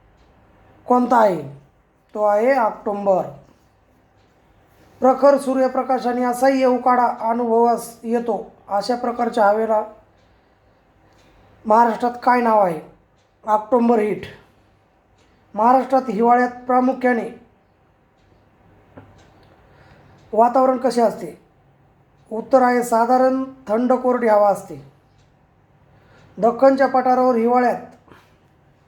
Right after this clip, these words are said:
कोणत्या भागात तापमान बरेच कमी आढळते? तर दख्खनच्या पठारावर हिवाळ्यात उत्तर भागात तापमान बरेच कमी आढळते.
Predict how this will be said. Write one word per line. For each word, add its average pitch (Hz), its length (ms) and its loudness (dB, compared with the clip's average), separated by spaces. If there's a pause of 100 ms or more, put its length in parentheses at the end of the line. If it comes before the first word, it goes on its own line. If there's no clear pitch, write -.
(960)
कोणत्या 262 340 2
भागात 226 320 2 (300)
तापमान 247 420 -2
बरेच 254 360 -2
कमी 247 220 -2
आढळते? 220 540 -4 (680)
तर 190 100 -6
दख्खनच्या 240 480 0
पठारावर 240 560 0 (920)
हिवाळ्यात 240 360 2 (540)
उत्तर 233 380 0
भागात 226 320 2 (840)
तापमान 226 360 0
बरेच 240 320 -2
कमी 220 200 -6
आढळते. 190 560 -6